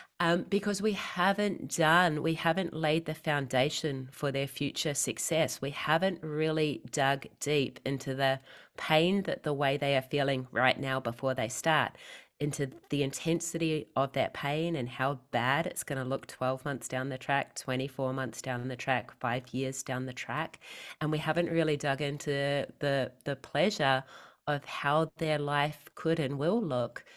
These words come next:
when they have achieved that goal. We haven't aligned it with their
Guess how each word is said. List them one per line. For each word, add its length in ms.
when 280
they 160
have 360
achieved 480
that 160
goal. 360
We 140
haven't 500
aligned 640
it 300
with 220
their 180